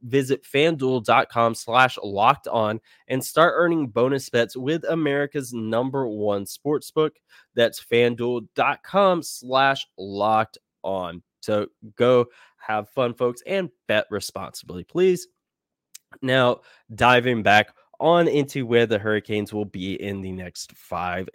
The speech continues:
years. Again, I touched a little bit on roster stuff already, but we're gonna dive into that deeper here. Now, I mentioned earlier that they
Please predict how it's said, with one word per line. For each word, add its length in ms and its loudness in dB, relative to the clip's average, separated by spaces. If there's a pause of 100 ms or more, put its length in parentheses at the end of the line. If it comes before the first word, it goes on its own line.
years. 640 2
Again, 320 0 (180)
I 60 -4
touched 360 0
a 40 -6
little 320 -2
bit 260 0
on 380 0
roster 480 -6
stuff 340 -4 (140)
already, 560 -4
but 400 0 (100)
we're 140 -2
gonna 220 2
dive 320 4
into 300 -6
that 340 -4
deeper 400 -6
here. 360 -10 (400)
Now, 360 2
I 140 0
mentioned 420 -4
earlier 420 -2 (280)
that 280 2
they 460 2